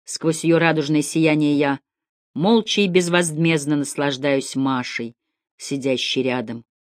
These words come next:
линиями ее рук, плеч, склоненной головы. Катамаран покачивается, словно гамак. Я засыпаю с дивным ощущением дороги, которая вечно будет бежать подо мною.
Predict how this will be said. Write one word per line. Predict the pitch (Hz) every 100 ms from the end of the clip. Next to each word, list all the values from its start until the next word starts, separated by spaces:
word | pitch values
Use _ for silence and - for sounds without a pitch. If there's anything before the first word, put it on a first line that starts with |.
| _ _ _ -
линиями | 160 208 170 147
ее | 143 135 131
рук, | 156 196 - - -
плеч, | 135 160 170 - - _ _ _ _ -
склоненной | - 170 151 147 139 135
головы. | 123 127 123 120 131 160 _ _ _ _ _ _ _
Катамаран | - 220 262 320 359 311
покачивается, | 311 330 - - 165 151 -
словно | - 165 151 156
гамак. | 160 156 147 139 - _ _ _ _ -
Я | 180 226
засыпаю | 214 226 220 220 214
с | 180
дивным | 165 233 285 269 254
ощущением | 247 240 - 247 220 214
дороги, | 196 208 269 240
которая | 190 190 196 190
вечно | 196 277 - 170
будет | 160 156 156
бежать | 165 151 139 -
подо | 151 147
мною. | 143 139 127